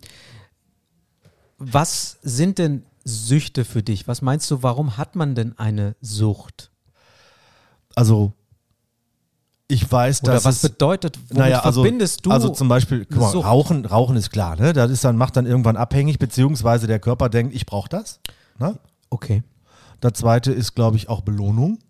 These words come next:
Speaker 1: Okay, bleiben wir bei dem Körper, er braucht das. Braucht der Körper das oder braucht auch noch was anderes im Körper das? Sagen wir, der Körper ist ein System, aber wenn wir es grad
Speaker 2: Ja,
Speaker 1: mal kurz,
Speaker 2: Kopf,
Speaker 1: kurz
Speaker 2: meinst du kopftechnisch oder
Speaker 1: Ja,
Speaker 2: was?
Speaker 1: natürlich. Man
Speaker 2: Braucht er
Speaker 1: sagt ja
Speaker 2: auch?
Speaker 1: beim Rauchen auch,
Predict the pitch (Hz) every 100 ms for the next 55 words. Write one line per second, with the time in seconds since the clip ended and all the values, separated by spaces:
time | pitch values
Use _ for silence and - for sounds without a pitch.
0 | _ _ _ _ _ _ - 120 107 113
1 | 123 123 123 117 113 139 139 131 117 110
2 | 113 160 - 202 226 - _ _ _ -
3 | 110 123 - 117 - 120 - 190 202 165
4 | 165 156 139 _ _ - 123 127 - -
5 | 123 123 - _ _ _ - 123 - 120
6 | - 117 107 101 - 101 110 104 117 113
7 | - - _ _ _ _ _ - 120 127
8 | 120 - 135 135 - 120 117 113 - 139
9 | 165 135 127 131 135 - 131 120 202 -
10 | 220 156 - - 247 131 117 117 123 -
11 | 117 117 101 101 98 123 220 175 - 220
12 | 147 117 131 160 208 160 151 135 165 190
13 | 170 165